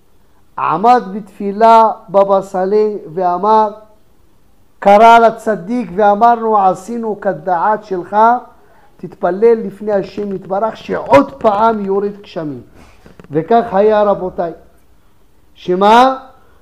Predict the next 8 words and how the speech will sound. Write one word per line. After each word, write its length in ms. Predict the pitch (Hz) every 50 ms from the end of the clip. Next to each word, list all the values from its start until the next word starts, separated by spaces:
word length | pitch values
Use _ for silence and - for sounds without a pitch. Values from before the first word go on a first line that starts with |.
| _ _ _ _ _ _
רק 600 | 151 147 170 214 247 254 247 226 202 - - - - - _ _ _ _ _ _ _ _ _ _ _ _ _ _ _ _ _ _ _ _ _ _ _ _ _ _ _ _ _ _ _ _ _ _ _ _ _ _ _ _ _ _ _ _ _ _ _ _ _ _ _ _ _ _ _ _ _
פתח 400 | - 170 170 170 - 254 247 233 - - 233
את 120 | 214 -
הפה 300 | 226 208 214 - 214 196
שלו, 760 | 202 - 190 175 180 190 220 240 254 262 262 262 - - - - _ _ _ _ _ _ _ _ _ _ _ _ _ _ _ _ _ _ _ _ _ _ _ _ _ _ _ _ _ _ _ _ _ _ _
עוד 420 | - 160 185 220 240 240 233 -
פעם 560 | - - - 220 208 196 220 233 233 233 226
עננים, 840 | 202 165 170 208 220 220 214 214 220 226 240 240 240 240 240 233